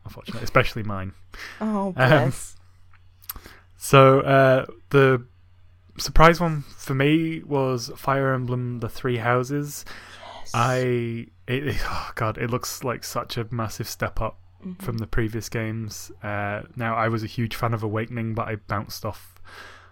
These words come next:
Speaker 1: the pre-, the two after that, Conquest, I think.
Speaker 2: Yeah, Conquest
Speaker 1: Um,
Speaker 2: and Birthright.
Speaker 1: yeah, I haven't, yeah, Conquest and Birthright, and then there was a re-release of an old one, which I haven't played, I've bought, but, uh, I'm just gonna wait for this now. I think it looks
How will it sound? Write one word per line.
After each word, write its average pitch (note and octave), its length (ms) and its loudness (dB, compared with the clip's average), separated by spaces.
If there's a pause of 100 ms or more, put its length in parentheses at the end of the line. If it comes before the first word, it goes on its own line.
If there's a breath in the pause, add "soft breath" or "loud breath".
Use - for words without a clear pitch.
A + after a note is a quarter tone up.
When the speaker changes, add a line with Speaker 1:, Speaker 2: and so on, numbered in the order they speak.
(140 loud breath)
Speaker 1:
the G#2+ 80 -8
pre-, B2 300 0
the A2+ 320 -2 (240)
two B2+ 160 2
after - 160 -2
that, C3+ 160 -4
Conquest, B2+ 500 0
I B2+ 60 -2
think. C#3 320 -4 (100)
Speaker 2:
Yeah, F#3 140 2
Conquest E3 580 -2
Speaker 1:
Um, G#2 240 -8 (100)
Speaker 2:
and D#3+ 280 -8
Birthright. D3 440 -2
Speaker 1:
yeah, A2 260 -4 (480)
I G2+ 60 -4
haven't, A#2+ 380 -2
yeah, A2 300 -4
Conquest A#2 400 0
and A#2 100 -4
Birthright, A#2 320 0
and A#2 100 -2
then A#2 120 0
there A#2+ 80 2
was A2+ 120 0
a A2+ 60 -2
re-release B2 880 0
of G#2+ 140 -8
an A2 80 -6
old B2 180 -2
one, C3+ 400 0 (220)
which - 200 -8
I G#2+ 100 -4
haven't A2+ 280 -8
played, A2+ 260 0
I've G#2 180 -2
bought, G#2+ 380 0
but, G#2+ 220 -4 (640 loud breath)
uh, - 120 -6
I'm A2+ 180 -2
just G2 100 -8
gonna A2+ 140 -2
wait G#2 160 -2
for - 80 -14
this G2 240 -6
now. G#2 180 -2
I G2+ 120 -2
think A2 320 -6
it G#2+ 160 -4
looks - 580 -10